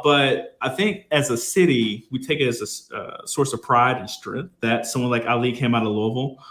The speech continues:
And also just the fact that if Ali could come out of Louisville and do something great,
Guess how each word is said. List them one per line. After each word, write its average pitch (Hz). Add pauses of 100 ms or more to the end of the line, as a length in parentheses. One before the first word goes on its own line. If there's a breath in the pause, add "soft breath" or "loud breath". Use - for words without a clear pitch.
(240 loud breath)
And 127
also 131
just 131
the 127
fact 120
that 120
if 113
Ali 127
could 113 (140)
come 113
out 110
of 101
Louisville 101
and 98
do 104
something 101
great, 101